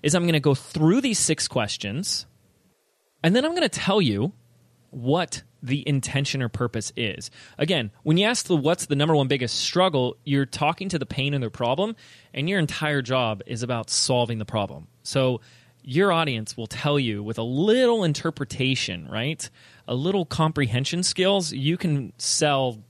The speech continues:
anything to anybody because you're selling what they need,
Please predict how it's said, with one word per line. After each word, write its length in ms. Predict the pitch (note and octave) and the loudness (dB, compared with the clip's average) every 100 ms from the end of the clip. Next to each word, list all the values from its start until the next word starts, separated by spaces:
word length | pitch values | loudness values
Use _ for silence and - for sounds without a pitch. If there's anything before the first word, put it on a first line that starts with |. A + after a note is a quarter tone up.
| _ _ - | _ _ -10
anything 400 | B2 D3 C3+ C3+ | -2 0 0 0
to 40 | A2 | 0
anybody 580 | B2+ D3+ G#2 E2 - _ _ _ _ _ _ _ _ - | 2 0 -2 -6 -12 _ _ _ _ _ _ _ _ -8
because 300 | B2 B2+ A2 | -2 -2 -2
you're 100 | A2+ | -4
selling 460 | - C3 B2+ A#2+ | -2 0 0 0
what 200 | A2 A2+ | -2 -4
they 120 | G#2 G#2 | -4 -4
need, 460 | A#2 A2+ G2+ - | -2 -2 -4 -12